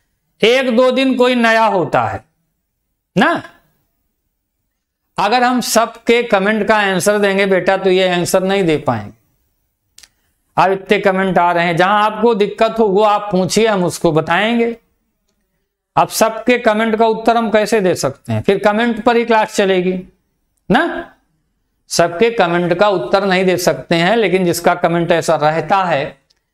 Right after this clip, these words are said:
कि जिसमें बोलना होता है उसको हम बता देते हैं, बोल देते हैं जहां पे समझ में नहीं आता है। ये मत सोचिए हम सबके कमेंट को अटेम्प्ट करना चाहते हैं, लेकिन कहीं ऐसा ना हो जाए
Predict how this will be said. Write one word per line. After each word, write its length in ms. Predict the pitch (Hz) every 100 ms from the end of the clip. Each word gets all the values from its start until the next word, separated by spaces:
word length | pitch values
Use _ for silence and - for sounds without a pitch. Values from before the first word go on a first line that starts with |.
| _ _ _
कि 60 | 156
जिसमें 400 | 151 151 170 151
बोलना 300 | 156 160 190
होता 460 | 190 160 131 147
है 160 | 139 214
उसको 300 | 220 - 214
हम 180 | 208 202
बता 280 | 202 214 226
देते 280 | 208 190
हैं, 200 | 185 180
बोल 220 | 185 233 226
देते 260 | 196 190
हैं 120 | 175
जहां 180 | 170 175
पे 140 | 180 185
समझ 300 | 196 196 214
में 120 | 208
नहीं 200 | 196 185
आता 320 | 151 135 135
है। 180 | 120 - _ _ _ _ _ _ _ _ _ _ - - _ _ _
ये 160 | 175 240
मत 240 | 233 254
सोचिए 720 | 247 233 220 - 165 120 98 - _ _ _ _ _ _ -
हम 140 | 175
सबके 640 | 170 - 208 202 - 220 226
कमेंट 560 | 226 165 180 202 196
को 160 | 196 208
अटेम्प्ट 540 | 160 156 196 202 196
करना 420 | - 165 156 180 190
चाहते 500 | 165 156 156 156 214
हैं, 480 | 185 165 98 - _ _ _ _ _ _ _ _ _ _ -
लेकिन 300 | 160 202 202
कहीं 260 | 175 185 170
ऐसा 340 | 147 143 185
ना 100 | 180
हो 220 | 151 147
जाए 460 | 139 143 170 185